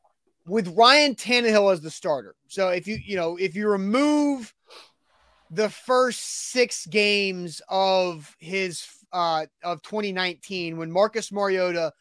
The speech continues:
lost back-to-back games in week two and week three against the Colts and Jags, Mariota lost back-to-back games, uh, in week, uh, five and six against the Bills and the Broncos, then Tannehill took over. So every year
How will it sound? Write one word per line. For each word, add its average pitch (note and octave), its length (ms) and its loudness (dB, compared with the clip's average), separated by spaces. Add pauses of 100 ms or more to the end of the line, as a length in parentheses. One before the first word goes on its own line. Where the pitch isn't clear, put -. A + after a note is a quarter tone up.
(260)
lost F3+ 320 -2
back-to-back F3+ 540 0
games E3+ 340 -6
in D#3+ 80 -8
week D#3+ 200 -10
two F#3 180 -4
and E3+ 80 -6
week D#3+ 180 -10
three F3 200 -4
against D#3+ 260 -6
the C#3+ 60 -16
Colts C#3+ 280 -12
and B2 120 -16
Jags, F3+ 480 4 (260)
Mariota F3+ 380 2
lost E3 340 0
back-to-back E3 480 -2
games, E3+ 480 -4 (240)
uh, E3 260 0
in E3+ 280 -8
week, F3 320 -8
uh, D#3 260 -2 (140)
five F3+ 260 4
and D#3 160 -6
six F#3 440 -4
against E3 360 -4
the E3+ 80 -10
Bills F3 440 0
and E3 280 -4
the D3 40 -10
Broncos, F3 580 4 (260)
then A3 200 2
Tannehill A#3 380 4
took F#3 160 -4
over. D#3 200 -2 (500)
So A3 220 0 (120)
every D#4+ 460 6
year A3 500 -2